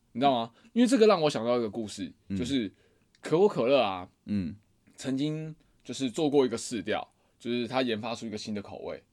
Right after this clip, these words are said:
Speaker 1: 然后去市场上面做市调，然后市调上面的结果都是跟他说：“嗯，这很棒啊，很好啊。”然后他们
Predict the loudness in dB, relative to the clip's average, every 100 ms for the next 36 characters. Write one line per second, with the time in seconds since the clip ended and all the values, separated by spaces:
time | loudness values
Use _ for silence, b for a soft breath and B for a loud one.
0 | _ _ _ -8 -4 -4 -6 _ -8 -6
1 | -4 -6 -4 -6 -6 -6 -8 -10 -10 -10
2 | -10 b b b b -12 -6 -2 -2 -4
3 | _ -14 -4 2 2 2 0 0 -2 -4
4 | -4 -2 0 -2 -4 -6 -8 -6 -6 -8
5 | -10 _ -6 -6 -8 _ -16 -14 -12 -10
6 | -8 -8 -10 -14 -14 -12 -10 -12 -14 -18
7 | b b b _ -4 -4 -2 -2 -2 -4